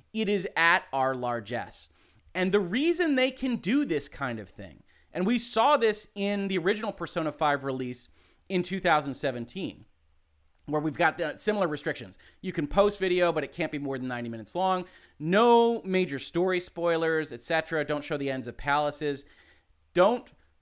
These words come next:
stream past seven seven, the date in the video game. I highly recommend not doing this. You have been warned. You do so at the risk of being issued a content I D claim or worse, a channel strike account and suspension.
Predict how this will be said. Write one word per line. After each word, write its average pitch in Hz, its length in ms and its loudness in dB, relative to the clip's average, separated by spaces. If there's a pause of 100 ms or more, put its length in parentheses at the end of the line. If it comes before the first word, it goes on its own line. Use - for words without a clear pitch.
(240)
stream 226 520 0
past 196 440 4
seven 208 340 2
seven, 165 640 0 (320)
the 147 80 0
date 156 360 2
in 165 120 2
the 151 80 2
video 165 300 0
game. 120 340 -6 (480)
I - 100 4
highly 233 320 4
recommend 214 380 2
not 196 180 2
doing 214 220 -2
this. 170 200 -2
You 190 120 0
have 185 320 4
been 180 240 0
warned. 180 520 2 (340)
You 170 160 -2
do 220 200 -4
so 220 220 0
at 208 100 -4
the 185 80 -2
risk 185 280 -2
of 180 100 -4
being 170 180 0
issued 196 300 -4
a 180 80 0
content 262 640 -2
I 202 180 4
D 208 220 -8
claim 226 440 -4
or 196 180 2
worse, 196 540 0 (400)
a 202 120 0
channel 220 440 -2
strike 214 340 -4
account 196 420 -4
and 208 160 -4
suspension. - 600 -4